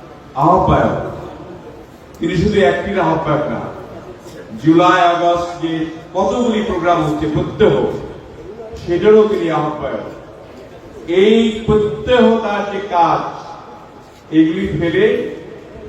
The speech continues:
আপনাদের মৌলভীবাজারে এসেছেন, এই জন্য তার জন্য আমি একটা করতালি আশা করি। আমরা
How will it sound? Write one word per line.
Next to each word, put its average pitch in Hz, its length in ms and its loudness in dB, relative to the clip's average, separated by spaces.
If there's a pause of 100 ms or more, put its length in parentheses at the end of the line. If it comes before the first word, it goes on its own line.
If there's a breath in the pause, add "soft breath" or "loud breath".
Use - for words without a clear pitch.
(1080)
আপনাদের 160 420 2 (120)
মৌলভীবাজারে 156 720 4
এসেছেন, 110 380 -10 (280)
এই 143 160 -4
জন্য 160 160 4 (140)
তার 143 200 2
জন্য 156 200 0 (100)
আমি 139 140 0
একটা 135 180 -2 (120)
করতালি 135 460 0 (100)
আশা 104 180 -4
করি। 101 220 -4 (4000)
আমরা 202 280 4